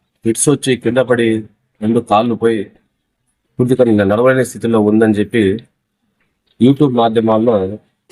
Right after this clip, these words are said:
చూడడం జరిగింది. అందులో భాగంగా YouTube మాధ్యమాల్లో చూసిన సమస్యను మా యొక్క రోజీ వెల్ఫేర్ సొసైటీలో చర్చకు పెడితే, సొసైటీ వారు కొందరు దాతల సహకారంతో ఈరోజు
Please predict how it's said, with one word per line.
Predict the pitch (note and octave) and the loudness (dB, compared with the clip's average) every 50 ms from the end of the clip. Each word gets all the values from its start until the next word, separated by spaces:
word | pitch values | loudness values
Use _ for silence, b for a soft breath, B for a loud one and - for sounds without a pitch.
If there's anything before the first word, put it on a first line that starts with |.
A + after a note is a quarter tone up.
| - _ _ _ | -20 _ _ _
చూడడం | - B2 A#2 A#2+ G#2+ G#2 | 0 0 2 2 0 0
జరిగింది. | F#2+ F#2+ F#2 F2+ E2 D#2 D2+ - _ _ _ _ _ _ _ _ _ _ _ _ _ _ _ - - | 0 0 -2 -2 -4 -8 -12 -16 _ _ _ _ _ _ _ _ _ _ _ _ _ _ _ -4 0
అందులో | B2 C3 C#3+ D3 D3 C#3 B2 B2 | 0 2 2 2 2 2 4 4
భాగంగా | B2+ C3+ C3 C#3 C#3 D3 C3+ A#2 G#2+ G#2+ A#2 - _ _ _ _ _ _ _ _ _ _ _ _ _ _ | 4 4 2 2 2 2 2 2 2 0 -4 -10 _ _ _ _ _ _ _ _ _ _ _ _ _ _
YouTube | - B2 C#3 C#3 D#3+ D#3 C#3+ C3+ C3+ | -2 0 2 4 2 2 2 2 0
మాధ్యమాల్లో | C#3 C3 C3+ C#3 C#3+ C#3 C3+ C3+ C3 - | 0 0 0 0 0 0 0 -2 -4 -6
చూసిన | B2+ A#2 - B2+ A2+ - A2 | -8 -8 -4 -4 -4 -2 -2
సమస్యను | A2 B2+ B2+ - - C3+ B2+ A2 G2+ G#2 A#2 C3 - _ _ _ _ _ _ _ _ _ _ _ _ _ _ _ _ - B2+ | -2 -2 -2 0 0 0 2 0 0 -2 -4 -8 -12 _ _ _ _ _ _ _ _ _ _ _ _ _ _ _ _ -4 0
మా | B2 B2 A#2+ | 2 2 2
యొక్క | A2+ - A#2+ A2 | 2 0 0 0
రోజీ | A#2+ C3+ C#3 D3+ D3 C#3 | 2 2 2 2 2 0
వెల్ఫేర్ | C3+ B2+ - C3 A2+ - B2+ | 0 0 0 -2 -2 0 0
సొసైటీలో | A#2 - C#3 B2+ B2 B2 A#2+ B2 A#2 G#2 F#2+ F#2+ - - - _ _ _ _ _ _ - | 0 0 0 0 0 2 2 2 2 0 -2 -4 -10 -14 -20 _ _ _ _ _ _ -2
చర్చకు | B2 A2 - - D3+ C3+ C3 B2 | -2 -2 0 0 -2 0 0 0
పెడితే, | A#2+ A2+ G#2+ - C3+ A#2+ G2+ G#2 B2 - _ _ _ _ _ _ _ _ _ - | 0 0 0 2 2 2 0 0 -6 -12 _ _ _ _ _ _ _ _ _ -4
సొసైటీ | B2 A#2+ - E3 D#3+ D3 D#3+ D#3 D3+ | -4 0 2 2 2 4 6 6 6
వారు | C#3+ C3+ C3 - | 6 4 2 0
కొందరు | B2 A#2 B2 A2+ F#2+ E2+ | 0 0 0 0 0 0
దాతల | F#2+ A2+ - D3+ C#3+ C3 - C#3 | -2 0 0 0 0 0 0 -2
సహకారంతో | B2+ B2+ B2 A#2+ A#2+ A2+ A2+ A2+ G#2+ B2+ B2+ A#2 G2+ G2+ A2 - _ _ _ _ _ _ _ - A#2+ A2+ | -2 -2 0 -2 0 0 0 -2 0 2 2 2 2 0 -4 -10 _ _ _ _ _ _ _ -2 0 2
ఈరోజు | A2+ C3 C#3 C3+ A#2+ A2+ | 4 4 4 2 2 2